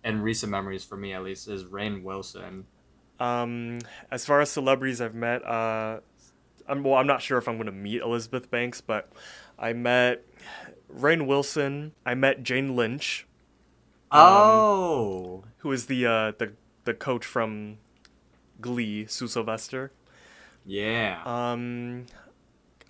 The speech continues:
Speaker 2: I, I met, um, who, I remember I shared the story in the podcast that I ran into,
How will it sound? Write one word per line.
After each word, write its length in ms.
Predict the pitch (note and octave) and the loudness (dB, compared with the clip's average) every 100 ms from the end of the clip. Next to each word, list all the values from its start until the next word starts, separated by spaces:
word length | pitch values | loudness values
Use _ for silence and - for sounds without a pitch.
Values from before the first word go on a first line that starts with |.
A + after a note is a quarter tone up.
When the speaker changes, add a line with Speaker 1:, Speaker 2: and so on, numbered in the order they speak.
| - | -6
Speaker 2:
I, 520 | A#2+ A#2+ A#2+ A#2 A#2+ - - | -2 0 0 -2 -4 -8 -14
I 100 | B2+ | -10
met, 480 | A#2+ A#2+ A#2+ A#2+ - - - - - - - - - A2+ | -4 0 0 -2 -8 -14 -18 -20 -20 -20 -20 -20 -16 -8
um, 680 | A2 G#2+ A2 G#2+ G#2+ A2 A2+ - _ _ _ _ | -4 -4 -4 -8 -12 -14 -16 -20 _ _ _ _
who, 280 | - - - | -2 -2 0
I 160 | D#3 E3+ | 2 2
remember 280 | G#3 A#3+ F#3 | 2 4 4
I 60 | |
shared 260 | C#3+ F#3+ E3+ | 4 0 0
the 60 | D3 | -2
story 220 | E3+ D3+ | -2 0
in 60 | |
the 60 | B2 | -2
podcast 520 | B2+ B2 A#2+ B2 - | -2 -4 -2 -4 -2
that 140 | B2+ F#2+ | -4 0
I 340 | A#2+ A#2 A2+ - - - | 0 0 -2 -10 -20 -6
ran 200 | B2+ B2 | -2 -2
into, 500 | A#2+ - B2+ A2+ A#2+ | -4 -4 -4 -4 -6